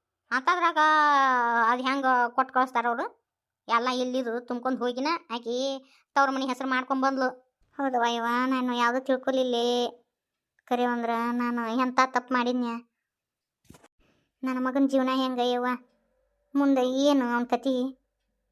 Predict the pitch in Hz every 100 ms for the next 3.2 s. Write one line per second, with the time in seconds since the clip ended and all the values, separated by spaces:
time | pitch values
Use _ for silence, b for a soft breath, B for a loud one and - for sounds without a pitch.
0 | _ _ _ _ _ - 269 277 277 302
1 | 311 311 311 311 294 294 339 311 370 453
2 | b b - 269 269 285 311 311 285 302
3 | 311 311